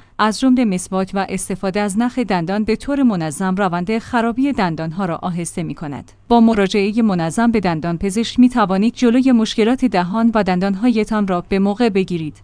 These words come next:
در ضمن با کاهش مصرف مواد قندی و نوشیدنی‌های شیرین، دندان‌هایتان را سالم نگه دارید. مراقبت از مفاصل و استخوان‌ها.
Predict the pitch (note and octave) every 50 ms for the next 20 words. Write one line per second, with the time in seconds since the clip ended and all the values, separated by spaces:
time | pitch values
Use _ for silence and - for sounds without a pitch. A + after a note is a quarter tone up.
0 | - - G3 G#3+ G#3 G3+ F#3 B3 C4+ C#4 C#4+ B3+ A#3 G#3+ - - A#3 A3 B3+ C4
1 | - A#3 G3+ F#3 F#3 G3+ - A3 G3+ - G3+ F#3+ F3+ D#3+ D#3 D#3 E3 E3+ F3 G#3+
2 | G#3 G3+ G#3+ F#3+ F3+ E3 G3 G#3 F#3+ G3 F#3+ F#3+ G#3 A3 - - A#3+ G3 A3 G#3+
3 | A3 A3+ G#3 A#3 C#4 B3+ C4 B3+ - - B3 A3 A#3 B3+ C4+ C4 - - F#3 G#3
4 | G#3 G3+ G3+ A#3 A#3 G#3 G3+ B3 A#3 G#3 G3 - A#3 A3 G#3 G3 G#3 G#3 G3+ -
5 | B3 G#3 F3+ F#3 F3+ F3+ F3 E3 D3+ E3 D#3+ D#3+ - - C#3 C#3+ C#3 - - -
6 | - - - - - G#3+ A3 A3+ A#3 A#3 A3 A3+ A#3 A#3+ B3+ B3 B3 A#3+ G#3+ G3
7 | G#3 G3 F#3+ - G3+ F#3+ - - B3 A#3+ A3+ F#3+ G3 F3+ - F3+ E3+ - - G3
8 | - G3 D#3+ C#3+ C#3 F#3 E3+ D#3+